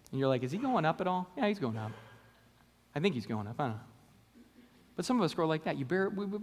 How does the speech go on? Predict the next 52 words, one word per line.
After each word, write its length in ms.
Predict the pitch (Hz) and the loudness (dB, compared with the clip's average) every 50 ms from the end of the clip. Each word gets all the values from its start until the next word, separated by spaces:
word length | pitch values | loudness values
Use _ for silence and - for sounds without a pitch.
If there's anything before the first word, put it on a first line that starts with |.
| 214 - | -8 -10
just 180 | - - 117 113 | -12 -12 -6 -4
barely 240 | 131 127 139 156 165 | -2 -2 -2 -2 -4
grow. 260 | 196 226 247 214 185 - - - - _ _ _ _ _ _ _ _ _ _ _ _ _ _ _ _ _ _ _ _ _ _ | -4 -4 -4 -6 -10 -12 -14 -20 -20 _ _ _ _ _ _ _ _ _ _ _ _ _ _ _ _ _ _ _ _ _ _
And 120 | 165 180 | 6 8
a 20 | 175 | 10
lot 140 | 185 233 | 12 10
of 80 | 240 202 | 10 8
times, 220 | 190 180 175 160 | 6 6 6 6
the 60 | 156 170 | 8 8
rest 160 | 196 208 - | 8 8 6
of 60 | 170 | 4
us 80 | 156 143 | 2 4
are 20 | |
looking 200 | 156 156 160 160 | 4 4 4 4
at 60 | 147 | 6
it 40 | 147 | 6
going, 160 | 147 135 135 | 6 6 6
"That, 260 | 170 208 - - - | 6 4 4 0 -4
that 120 | - 170 - | -8 0 2
guy's 200 | 175 143 120 - | 2 2 2 0
just, 220 | - 117 - - - - - - - | -4 -8 -8 -10 -12 -14 -14 -14 -12
he's 100 | - 135 | -6 -4
never 180 | 131 117 123 | -4 -4 -2
growing. 260 | 117 113 139 156 143 107 104 95 - - - - | -2 0 0 0 -2 -2 -6 -10 -12 -16 -20 -16
He's 140 | - 127 120 | -12 -10 -6
just 60 | 127 | -6
not 120 | 131 120 120 | -6 -4 -4
gonna, 140 | 127 135 - - - - | -6 -8 -8 -12 -16 -8
he's 140 | - 151 120 | -6 -6 -4
just 120 | 127 117 - | -4 -4 -4
so 140 | 139 127 | -2 -2
mature." 340 | 123 123 123 - - 262 220 - - - - - - _ - _ _ _ _ _ _ _ _ _ _ _ _ _ _ - | 0 -2 -2 -2 -4 -4 -4 -8 -12 -18 -20 -20 -20 _ -20 _ _ _ _ _ _ _ _ _ _ _ _ _ _ -16
There 280 | - - 170 175 175 | -12 0 6 8 8
are 180 | 180 185 214 202 | 10 10 8 6
some 160 | 214 233 196 | 4 2 0
people 160 | 240 233 254 | 0 -2 -2
like 180 | 202 135 120 - | -2 -2 -2 -4
that. 120 | 131 113 120 143 - - - | -8 -10 -12 -14 -16 -6 -4
Jesus 260 | 165 175 160 156 - | -2 -2 -2 0 0
says 160 | 170 156 147 | 0 0 0
there's 120 | 151 143 | 0 0
some 160 | - 170 160 156 | 2 2 2 2
that 120 | 151 135 | 2 2
bear 180 | 127 139 139 143 | 2 2 2 2
thirty, 320 | 143 - 123 117 123 147 160 | 2 0 -2 -2 -2 -4 -4
some 200 | - - 143 131 | -4 -4 -4 -4
produce 300 | 123 127 127 123 123 - | -2 -2 -2 -2 -4 -6
sixty, 380 | - - 127 117 - - - | -8 -8 -8 -8 -6 -8 -8
some 180 | - - 139 127 | -6 -4 -4 -4
produce 180 | 127 123 135 147 | -4 -4 -4 -2
a 40 | |
hundred. 240 | 147 214 226 151 - | -2 0 -2 -2 -4